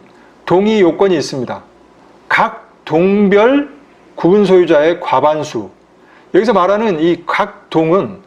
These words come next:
뭐 육백일 동, 육백이 동 이런 식으로, 그리고 상가, 상가는 복리시설 전체를 하나의 동으로 보기 때문에 상가 전체의 구분 소유자의 과반수의 동의가 있어야 된다 이 얘기고요.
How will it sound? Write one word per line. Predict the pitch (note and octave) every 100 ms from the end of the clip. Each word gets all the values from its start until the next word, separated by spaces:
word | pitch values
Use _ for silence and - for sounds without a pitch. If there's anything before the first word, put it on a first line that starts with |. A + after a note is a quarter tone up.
| _ - - -
뭐 | D3+
육백일 | D3 D3+ F#3+ D#3+ D3+
동, | G3 F#3+
육백이 | C#3+ B2+ F3 C3+ D3
동 | C#3+ G#2 - _ _ _
이런 | C#3+ D#3+
식으로, | D3 B2+ A#2+ F#3+ - - _ - - -
그리고 | D#3+ E3+ F3+ A3 -
상가, | - - A#3+ A#3+ G#3+ B2 - - _ _
상가는 | - B3 B3+ C4+ C4 F#3+ B2+ D3+ - _ _ _ _ _ _
복리시설 | - F#3+ A3 A3+ A#3 A#3+ A3+
전체를 | - D#3 E3 G#3+ G3+ G#3 A#2
하나의 | - B3+ C4+ C4
동으로 | - D#3+ G3 F3+
보기 | D#3+ D#3
때문에 | D3 C3 D#3+ B2 G#2 - - -
상가 | - A#3 A#3 A#3+
전체의 | - D#3 E3+ - F#3 G#3 G#3
구분 | - D#3+ F#3
소유자의 | F3+ E3+ D#3+ D#3 E3
과반수의 | B2+ C3 E3+ F#3 F3+ F#3
동의가 | D#3+ D#3+ E3
있어야 | C3+ - D#3
된다 | C3+ B2+ D3 -
이 | C#3+
얘기고요. | D#3 D#3 A#2+ C#3 E3 G2+